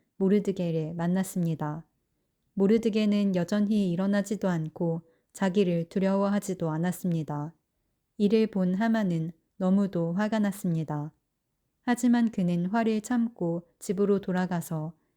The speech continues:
친구들과 자기 아내 세레스를 불렀습니다. 그는 그들에게 자기의 재산과 아들이 많은 것과 왕이 그에게 명예를 주어 다른 귀족이나 신하들보다 높여주신 것을 자랑했습니다.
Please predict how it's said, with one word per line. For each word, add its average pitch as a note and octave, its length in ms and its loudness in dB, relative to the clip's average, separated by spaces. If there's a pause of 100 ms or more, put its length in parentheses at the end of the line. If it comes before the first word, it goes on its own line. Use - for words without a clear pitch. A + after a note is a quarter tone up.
(120)
친구들과 G#3+ 920 0
자기 F#3+ 320 -4
아내 E3 320 -2
세레스를 F#3 720 -2
불렀습니다. E3+ 840 -2 (960)
그는 A3 320 4
그들에게 F#3 720 0
자기의 G3 460 0
재산과 E3 760 -2 (240)
아들이 G3 400 2
많은 F3+ 320 2
것과 E3+ 600 -2 (300)
왕이 G3+ 320 4
그에게 F#3 540 0
명예를 F#3+ 500 2
주어 E3 400 -4 (240)
다른 G#3 320 2
귀족이나 F#3 720 0
신하들보다 G#3+ 800 0
높여주신 F#3+ 640 -4
것을 E3 400 -2
자랑했습니다. F3 1000 -2